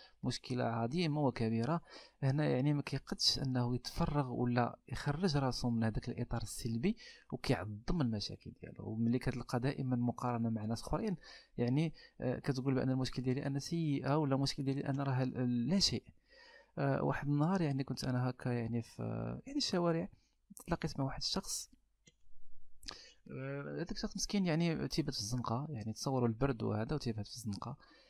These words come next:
آه، جبدنا هكا الحديث الى اخره. يعني كنت انا اقترحت عليه انه يمشي ل-، ل-، لبعض مراكز الايواء، فهو رفض، قال لك: "لا، ما تيخليوناش نخرجوا" الى اخره.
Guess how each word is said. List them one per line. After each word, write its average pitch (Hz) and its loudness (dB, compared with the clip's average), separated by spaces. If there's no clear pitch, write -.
آه، 135 2
جبدنا 131 2
هكا - -4
الحديث 120 -4
الى 117 -4
اخره. 123 -6
يعني 185 0
كنت - -4
انا 151 -2
اقترحت - -2
عليه 180 -2
انه 165 2
يمشي 208 0
ل-، 165 2
ل-، 123 2
لبعض 117 0
مراكز 117 0
الايواء، 143 2
فهو 185 2
رفض، 175 2
قال 135 4
لك: 123 -2
"لا، 127 4
ما 120 2
تيخليوناش 120 0
نخرجوا" - -4
الى 107 -4
اخره. 98 -8